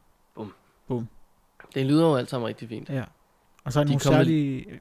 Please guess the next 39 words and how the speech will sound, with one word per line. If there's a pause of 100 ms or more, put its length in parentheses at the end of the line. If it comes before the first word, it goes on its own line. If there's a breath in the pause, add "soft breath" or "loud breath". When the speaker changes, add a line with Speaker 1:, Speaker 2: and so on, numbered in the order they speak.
Speaker 2:
ja,
hvad
siger
du,
undskyld?
Speaker 1:
Nej,
jeg
siger
bare,
de
er
kommet
lidt
i
modvind,
spejderne,
synes
jeg,
øh,
på
noget
med... (120)
Øh, (300 loud breath)
Speaker 2:
Ja,
organisationen
spejderne.
Speaker 1:
Ja,
Speaker 2:
Ja.
Speaker 1:
organisationen
spejderne
er
kommet
lidt
i
modvind
fra
deres
Speaker 2:
Ja.
Speaker 1:
medlemmer